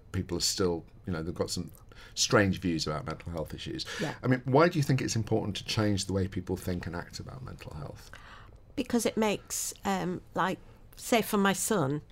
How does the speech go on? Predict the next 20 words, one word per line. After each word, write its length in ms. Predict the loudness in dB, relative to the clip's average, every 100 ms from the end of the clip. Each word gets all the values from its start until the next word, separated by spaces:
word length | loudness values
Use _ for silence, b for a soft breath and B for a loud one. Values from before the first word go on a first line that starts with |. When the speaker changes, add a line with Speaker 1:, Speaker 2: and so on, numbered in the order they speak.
| B B B B
Speaker 2:
um, 440 | 4 6 6 4 4
it 200 | 2 4
would 160 | 2 4
make 280 | 2 2 2
life 400 | 2 2 -4 -2
a 60 | 0
lot 220 | 2 2
easier 380 | 0 0 -2 0
sometimes 800 | 2 0 0 0 0 -2 -4 -8
because, 640 | -6 -6 -4 -4 -2 0
um, 340 | 0 0 -2 B B B B B -20 -4
you 80 | 0
know, 360 | 2 2 0 -6 -10
he's, 560 | -4 -2 -4 -6 -10 -4 0
I 40 |
mean, 260 | 0 0 -2 0
he's, 160 | -2 -4 -2
he's 160 | 0 2
good 360 | 4 4 2 -4
now, 460 | 0 2 2 -2